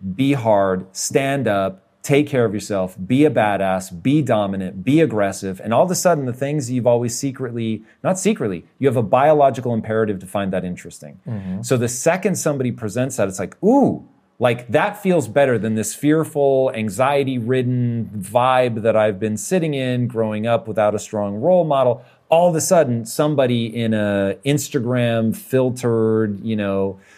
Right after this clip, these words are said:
Speaker 1: life is showing me money, um,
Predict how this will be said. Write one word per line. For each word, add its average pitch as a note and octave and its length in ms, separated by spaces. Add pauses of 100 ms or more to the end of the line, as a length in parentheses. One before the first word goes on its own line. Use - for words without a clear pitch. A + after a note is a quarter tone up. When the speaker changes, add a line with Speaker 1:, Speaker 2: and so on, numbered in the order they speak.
(180)
Speaker 1:
life C#3+ 420
is A2+ 80
showing C#3 420
me G2 240
money, G#2+ 640 (340)
um, F#2+ 680